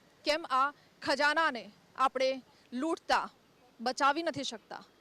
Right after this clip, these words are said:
તેનો નાશ થતા તેને બચાવી નથી શકતા? આ એ ઝાડ છે જે આપણને છાંયડો આપે છે, ફળ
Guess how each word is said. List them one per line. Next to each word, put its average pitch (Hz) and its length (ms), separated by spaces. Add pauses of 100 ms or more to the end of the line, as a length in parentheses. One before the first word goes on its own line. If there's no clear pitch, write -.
(400)
તેનો 294 180
નાશ 320 340
થતા 311 260
તેને 294 180
બચાવી 262 360
નથી 240 220
શકતા? 202 400 (720)
આ 269 120
એ 294 160
ઝાડ 277 260
છે 262 260 (460)
જે 254 120
આપણને 277 360
છાંયડો 240 380
આપે 262 300
છે, 240 260 (760)
ફળ 294 220